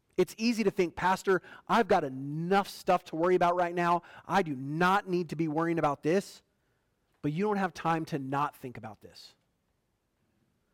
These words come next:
God has called us to be light in a world that, quite frankly, is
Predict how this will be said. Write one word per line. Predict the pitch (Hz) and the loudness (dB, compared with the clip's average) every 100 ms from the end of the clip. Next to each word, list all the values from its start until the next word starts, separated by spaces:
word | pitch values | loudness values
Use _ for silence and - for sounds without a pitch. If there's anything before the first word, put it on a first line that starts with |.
| _ _ 127 123 | _ _ -20 -2
God | 151 170 202 | 0 2 0
has | 196 190 | 2 -2
called | - - 175 170 | -2 0 2 2
us | 143 - - _ - | 0 -4 -18 _ -6
to | |
be | 151 156 | -2 0
light | 139 147 180 202 - - | 2 4 2 0 -8 -6
in | 165 | -4
a | |
world | 151 156 165 147 | -2 2 2 2
that, | 143 | -4
quite | - 180 156 | -2 -2 -2
frankly, | - 190 202 226 - - 175 | -2 -2 -2 -4 -4 -6 -4
is | - | -4